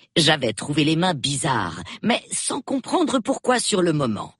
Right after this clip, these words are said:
Et puis j'ai pensé que les filles qui se maquillent beaucoup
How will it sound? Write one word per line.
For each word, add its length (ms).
Et 100
puis 280
j'ai 160
pensé 400
que 140
les 100
filles 320
qui 160
se 160
maquillent 480
beaucoup 460